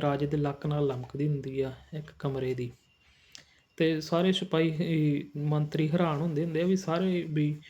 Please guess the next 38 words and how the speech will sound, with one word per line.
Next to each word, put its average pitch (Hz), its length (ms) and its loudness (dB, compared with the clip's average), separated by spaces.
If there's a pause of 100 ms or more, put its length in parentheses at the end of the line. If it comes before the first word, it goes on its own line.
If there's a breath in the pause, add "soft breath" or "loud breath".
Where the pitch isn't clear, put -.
(300 loud breath)
ਮੰਤਰੀਆਂ 147 520 0
ਨੂੰ 151 140 0
ਅੱਡੋ 160 220 2
ਅੱਡ 156 120 0
ਸਾਰਾ 156 320 0
ਕੁਛ 160 160 -2
ਸੌਂਪਿਆ 147 440 -4
ਹੈ, 151 120 0
ਪਰ 180 280 -2
ਰਾਜਾ 147 280 -2
ਇੱਕ 175 180 -2
ਚਾਬੀ 151 360 0
ਕਿਉਂ 147 220 -2
ਰੱਖਦਾ 143 380 -4
ਵਾ? 135 160 -6
ਇਹਦਾ 180 480 0 (280)
ਉਸ 156 220 0
ਕਮਰੇ 147 320 -2
'ਚ 143 100 -6
ਕੀ 139 320 -6
ਆ? 127 80 -4 (320)
ਇਹ 156 120 0
ਕਮਰੇ 147 320 -4
ਦੀ 139 80 -4
ਚਾਬੀ 135 300 -6
ਰੱਖਦਾ 131 400 -8
ਵਾ। 127 80 -14 (1040 soft breath)
ਤਾਂ 151 380 2 (220)
ਕਰਦੇ 156 340 2
ਕਰਾਉਂਦੇ 156 400 0
ਕੀ 156 140 -2
ਸਾਰੇ 151 280 0
ਪੁੱਛਣ 156 340 -6
ਦੀ 147 100 0
ਕੋਸ਼ਿਸ਼ 143 420 -2
ਕਰਦੇ, 147 380 0
ਡਰਦੇ 143 360 0
ਡਰਾਉਂਦੇ 143 580 -2